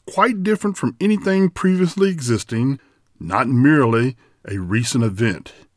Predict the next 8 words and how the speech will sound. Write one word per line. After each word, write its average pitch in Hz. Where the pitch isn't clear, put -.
Our 139
new 190
creation 160
describes 107
those 175
who 117
follow 180
Christ 127